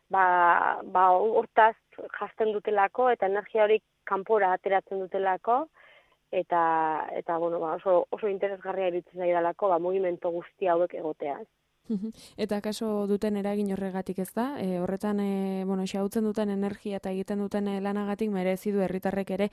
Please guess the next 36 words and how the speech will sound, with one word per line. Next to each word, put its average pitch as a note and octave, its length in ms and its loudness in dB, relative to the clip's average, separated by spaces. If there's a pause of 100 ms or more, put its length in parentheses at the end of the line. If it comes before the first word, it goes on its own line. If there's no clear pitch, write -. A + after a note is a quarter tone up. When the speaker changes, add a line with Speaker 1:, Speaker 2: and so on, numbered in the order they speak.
(280)
Speaker 2:
babes F#3+ 280 0
bat G#3 180 2
adieraztea G3 640 0
eta G#3+ 100 -6
gertuan F#3+ 380 -4
antolatu G3 540 0 (300)
dieten, G3 520 0
e, F3+ 340 -2
antzerki G3 640 -2
aste G3 400 -4
horri, G3+ 380 0
ba, F3+ 140 0
nolabaiteko F3+ 640 0
arreta F3 440 -2
jartzea. E3 400 -6 (960)
Speaker 1:
Bai, F#3 200 0
hala D#3+ 220 -2
da, D#3 160 -8
bai. D3+ 220 -14 (420)
Bai, F3+ 140 2
e, E3 600 2 (360)
ez G3 80 -2
da G3 160 8
erresa F#3+ 260 0
holako F3+ 380 2
gauza F3+ 260 2
bat F3+ 160 4
dinamizatzea, F3+ 1000 -2
eta F3+ 260 0
atzetik F3+ 420 -6
lan F3 160 0
asko F3 320 -6
eskatzen F3 360 -6
duen F3 220 0
gauza F3 380 -4
da. B3 120 0